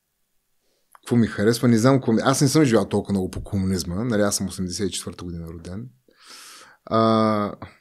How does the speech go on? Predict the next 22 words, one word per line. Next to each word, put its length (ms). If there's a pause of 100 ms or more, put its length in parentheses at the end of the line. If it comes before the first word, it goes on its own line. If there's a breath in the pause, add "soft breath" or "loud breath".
(560 loud breath)
но 140
не 100
мога 200
да 40
си 100
представя 280
някой 220
да 60
ми 100
каже, 220
че 80
не 60
мога 220
да 60
излезна 300
от 100
моята 240
държава 480
или 80
да 60
отида 300
някъде, 600